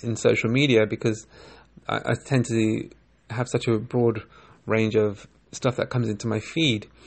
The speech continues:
that I want people to know that they're, that, that not only do I think in, in, in ways which I, I want to, um, advocate for a better way of male health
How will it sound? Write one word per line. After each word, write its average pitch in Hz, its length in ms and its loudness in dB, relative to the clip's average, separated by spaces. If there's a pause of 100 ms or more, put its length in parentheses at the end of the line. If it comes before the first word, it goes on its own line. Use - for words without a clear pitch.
(360)
that 113 120 0
I 113 80 2
want 123 240 2
people 120 280 -4
to - 120 -6
know 135 220 2
that 107 180 -2
they're, 107 380 0 (920)
that, 107 340 -2 (640)
that 120 140 -2
not 127 180 2
only 127 140 4
do 110 100 4
I 107 100 2
think 143 380 -2
in, 110 300 -2 (460)
in, 107 300 -10 (280)
in 113 160 -4
ways 110 320 2
which - 300 -4 (760)
I, 110 280 -4
I - 40 2
want 113 380 0
to, 101 480 -6 (100)
um, 113 340 -10
advocate 113 460 -2
for - 140 -4
a 104 40 -6
better 104 400 -2
way 107 260 0
of 101 300 -6 (880)
male 104 640 0 (280)
health - 640 -2